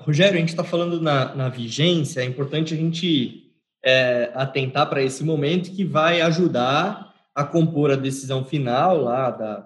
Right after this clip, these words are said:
da diretoria colegiada, daquilo que de fato vai estar vigente a partir da, eh, de março.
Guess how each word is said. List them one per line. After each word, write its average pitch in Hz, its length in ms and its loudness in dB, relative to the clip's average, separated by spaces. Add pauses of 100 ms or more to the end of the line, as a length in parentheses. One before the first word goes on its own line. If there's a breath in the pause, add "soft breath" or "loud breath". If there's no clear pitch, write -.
da 104 460 -10 (200)
diretoria 110 380 -10
colegiada, 127 920 0 (280 loud breath)
daquilo 165 340 2
que 170 100 0
de 156 120 -2
fato 135 420 0
vai 139 240 2
estar 135 360 -2
vigente 127 720 -4
a 127 60 -6
partir - 640 -2 (340)
da, 123 340 2
eh, 113 540 0
de 117 160 -2
março. 110 500 -4